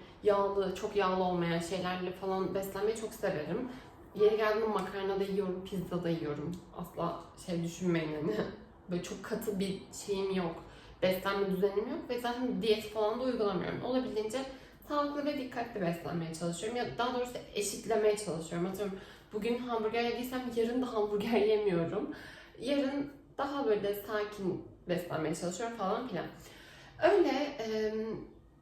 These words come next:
bu şekilde. Eğer videomu beğendiyseniz kanalıma abone olup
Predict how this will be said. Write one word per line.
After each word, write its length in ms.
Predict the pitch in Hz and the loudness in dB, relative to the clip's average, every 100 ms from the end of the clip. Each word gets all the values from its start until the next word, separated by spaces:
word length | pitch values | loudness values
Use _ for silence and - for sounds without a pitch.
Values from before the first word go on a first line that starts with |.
| - - - - - | -20 -20 -20 -20 -10
bu 140 | 339 | -6
şekilde. 380 | 320 269 180 208 | -2 -2 -2 -2
Eğer 420 | - 262 254 269 | 2 4 2 2
videomu 320 | 262 254 262 | 0 2 2
beğendiyseniz 920 | 254 254 247 254 262 254 233 240 - | 2 0 -2 -2 -4 0 0 0 -4
kanalıma 540 | - 247 240 226 233 208 | -12 -4 0 0 0 0
abone 280 | 208 214 220 | 2 2 2
olup 320 | 202 190 | 2 0